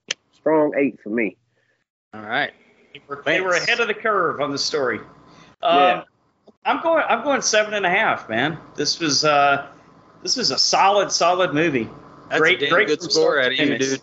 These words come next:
Speaker 3: Yeah, it was, it
Speaker 2: <laughs>
Speaker 3: was really a great movie start to finish. And, you know, like I said, when a, when a movie inspires me enough to read the book, you know, <laughs> it's,
Speaker 1: Yeah.
Speaker 3: it's, that's saying something. And obviously,
Speaker 1: Yeah.
Speaker 3: you know,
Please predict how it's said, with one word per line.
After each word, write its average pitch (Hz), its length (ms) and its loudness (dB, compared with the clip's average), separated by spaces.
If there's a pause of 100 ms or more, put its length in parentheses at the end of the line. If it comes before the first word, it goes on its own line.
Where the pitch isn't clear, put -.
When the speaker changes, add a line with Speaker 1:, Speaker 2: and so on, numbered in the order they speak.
Speaker 3:
Yeah, 151 400 4
it 233 140 2
was, 233 180 0
it 185 180 0
Speaker 2:
<laughs> - 20 -16
Speaker 3:
was 170 200 -8
really 226 300 0
a 160 120 0
great 175 280 -2
movie 175 200 -2
start 139 340 -2
to - 40 -20
finish. 135 480 -2
And, 110 220 -2 (640)
you 175 100 2
know, 156 160 4
like 190 180 2
I 240 40 -4
said, 240 260 0
when 190 120 2
a, 175 140 4
when 180 140 0
a 175 40 0
movie 196 360 2
inspires 175 480 0
me 175 80 0
enough 156 220 2
to 139 100 -2
read 147 240 2
the 139 80 -6
book, 156 340 2 (540)
you 151 100 -2
know, 120 420 2
<laughs> - 100 -8 (240)
it's, - 380 2
Speaker 1:
Yeah. 190 60 2
Speaker 3:
it's, - 380 -4 (240)
that's 190 180 0
saying 180 300 2
something. 113 500 -4 (360)
And 190 120 4
obviously, 202 600 2
Speaker 1:
Yeah. - 100 -14
Speaker 3:
you 196 160 -4
know, 147 200 2